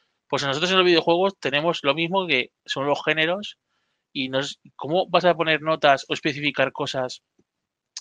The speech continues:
eh, a un juego de conducción? Va a ser mucho distinto, muy distinto a un juego de acción,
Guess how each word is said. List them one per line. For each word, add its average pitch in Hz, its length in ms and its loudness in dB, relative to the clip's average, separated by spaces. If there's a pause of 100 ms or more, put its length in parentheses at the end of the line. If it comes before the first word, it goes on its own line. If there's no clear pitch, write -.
(640)
eh, 147 280 2
a 147 80 4
un 139 60 2
juego 151 180 4
de 147 60 0
conducción? 147 500 0 (180)
Va - 40 0
a - 20 0
ser 143 100 -2
mucho 143 220 -4
distinto, 151 420 -4
muy 151 160 -2
distinto 151 360 -2
a 151 40 0
un 147 40 -6
juego 151 200 2
de 143 60 8
acción, 196 360 -2